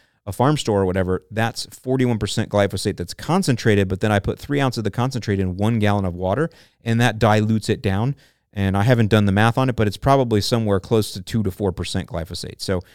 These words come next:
this will work fine on, like, most things. Is this R T U, ready to use, Roundup, weed and grass killer, spray that in your beds, it'll kill most things. However, there are some things that it won't kill, and this came up here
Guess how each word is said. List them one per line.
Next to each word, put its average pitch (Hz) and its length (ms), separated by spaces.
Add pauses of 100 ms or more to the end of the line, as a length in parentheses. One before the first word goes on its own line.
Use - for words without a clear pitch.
(240)
this 170 180
will 196 120
work 175 200
fine 165 220
on, 110 140
like, 104 160
most 123 420
things. 135 400
Is 95 220
this 101 320
R 120 160
T 175 160
U, 135 260
ready 107 260
to 147 140
use, 127 280
Roundup, 123 600 (300)
weed 120 180
and 147 100
grass 131 280
killer, 120 400 (240)
spray - 340
that 131 180
in 135 100
your 123 100
beds, 104 240
it'll 98 100
kill 107 220
most 92 240
things. - 240 (140)
However, 120 580 (100)
there 104 180
are 110 160
some 202 440
things 95 400 (300)
that 101 100
it 82 80
won't 113 240
kill, 95 260
and 90 80
this - 140
came 104 260
up 92 140
here 95 420